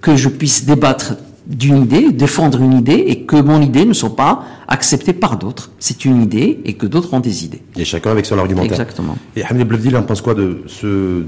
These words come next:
Speaker 2: débat aussi ambiant ? Enfin, débat, en tout cas, de ce qui, euh, anime un peu le, un peu l'espace aujo-, aujourd'hui, euh, social, euh, au sens large, c'est, oui, euh, il faut partir, on quitte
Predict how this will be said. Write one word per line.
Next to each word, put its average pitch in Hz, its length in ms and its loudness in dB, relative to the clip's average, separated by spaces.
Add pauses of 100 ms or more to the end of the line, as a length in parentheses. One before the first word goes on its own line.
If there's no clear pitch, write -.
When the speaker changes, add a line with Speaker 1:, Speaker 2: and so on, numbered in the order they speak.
(180)
Speaker 2:
débat 104 280 0
aussi 110 540 -4
ambiant ? 123 360 0 (540)
Enfin, 104 100 -4
débat, 104 420 -2
en 78 60 -10
tout 98 120 -10
cas, 117 120 -2
de 120 60 -8
ce - 100 -12
qui, 95 320 -8
euh, 69 120 -10 (100)
anime 98 220 -4
un 87 60 -2
peu 98 140 -2
le, 80 160 0 (400)
un 85 60 -6
peu 90 140 -6
l'espace 120 460 -4 (140)
aujo-, 95 320 -4
aujourd'hui, 95 480 -4
euh, 76 160 -2
social, 95 580 -6 (120)
euh, 69 340 -8
au 80 80 -12
sens - 300 -8
large, 139 240 0
c'est, 123 300 -2 (420)
oui, 113 320 0
euh, 90 300 -4 (840)
il - 60 -18
faut - 140 -10
partir, 95 400 -6 (1040)
on 101 120 -8
quitte - 360 -8